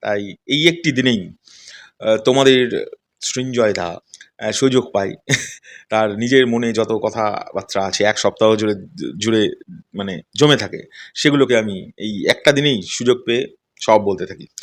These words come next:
তো আজকের প্রথম ভিডিওটাই ভাবছি একটা ছোট আলোচনা দিয়ে করা যাক। যে, আহ, তাণ্ডব বলে যে সিনেমাটা এই দুদিন আগেই, আহ, রায়হান রফি ভাই এবং, উম, মেগাস্টার শাকিব খান এবং প্রডিউসার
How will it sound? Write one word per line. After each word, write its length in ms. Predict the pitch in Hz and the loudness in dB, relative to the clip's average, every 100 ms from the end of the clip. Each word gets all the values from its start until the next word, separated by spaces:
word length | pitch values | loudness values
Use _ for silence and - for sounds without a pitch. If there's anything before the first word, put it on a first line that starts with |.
| - - | -20 -2
তো 60 | 131 | 2
আজকের 180 | 147 170 | 4 4
প্রথম 340 | 165 185 196 | 6 6 4
ভিডিওটাই 440 | 139 160 190 131 | 4 8 8 8
ভাবছি 420 | 110 110 107 113 95 - | 4 0 -4 -8 -10 -8
একটা 180 | 131 123 | 0 2
ছোট 180 | 117 123 | 4 4
আলোচনা 460 | 107 110 110 120 | 4 4 2 2
দিয়ে 160 | 117 110 | 2 0
করা 240 | 101 98 | 0 -2
যাক। 160 | 92 - - | -4 -8 -6
যে, 400 | 107 170 196 - - 50 | 6 8 8 6 -6 -14
আহ, 100 | 50 - | -14 -8
তাণ্ডব 520 | 151 156 202 190 131 92 - - - | 0 2 4 6 4 2 -8 -16 -4
বলে 160 | 120 131 | 0 2
যে 100 | 131 | 2
সিনেমাটা 540 | 127 127 113 98 92 - | 0 0 -2 -2 -8 -6
এই 400 | - 202 190 98 87 | 2 2 2 -4 -4
দুদিন 260 | 117 143 | -2 2
আগেই, 300 | 135 120 104 - 104 | 2 2 -2 -6 -10
আহ, 520 | 107 107 104 104 104 | -8 -6 -8 -6 2
রায়হান 280 | 113 127 127 | 4 4 2
রফি 180 | 120 | 0
ভাই 440 | 101 98 110 110 - | 0 2 4 2 -4
এবং, 320 | 104 104 98 - | -4 -4 -6 -12
উম, 360 | 101 98 92 - - | -12 -12 -12 -10 -2
মেগাস্টার 360 | 120 123 - | 2 4 2
শাকিব 340 | 107 113 110 113 | 0 0 0 -4
খান 320 | - 120 151 160 | -4 -2 0 0
এবং 280 | 123 113 104 | 0 0 0
প্রডিউসার 460 | 123 131 127 101 | 2 2 2 -2